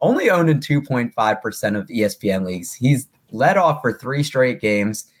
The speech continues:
where he's got a hit in five straight, a two ninety-six, four oh six, five fifty-six triple slash, and he's in the ninety-fourth percentile of sprint speed. So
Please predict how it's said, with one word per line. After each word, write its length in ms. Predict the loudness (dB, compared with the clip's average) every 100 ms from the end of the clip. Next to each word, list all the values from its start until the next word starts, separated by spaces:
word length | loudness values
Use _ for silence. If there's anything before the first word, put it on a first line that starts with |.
| _ _ _ _
where 180 | 0 0
he's 240 | 0 0
got 220 | 2 2
a 40 | 2
hit 180 | 0 0
in 120 | 0
five 340 | 0 2 2
straight, 320 | 0 -2 0 -2
a 60 | -8
two 200 | -4 2
ninety-six, 560 | 2 2 0 -2 -2 -8 _
four 220 | 0 4
oh 80 | 4
six, 340 | 2 -2 -4 -8 _ _ _ 0
five 280 | 2 2
fifty-six 580 | -2 -4 -4 -2 -2 -4
triple 300 | -4 -4 -2
slash, 420 | -4 0 0 0 -6 _
and 380 | _ _ -8
he's 140 | -6 0
in 80 | 2
the 60 |
ninety-fourth 600 | 2 2 0 0 -2 -4
percentile 600 | -6 -2 -2 0 0 0 -2
of 60 |
sprint 320 | -6 -4 -4
speed. 400 | -4 -6 -4 -6 -10 _ _ -6
So 360 | 0 2 0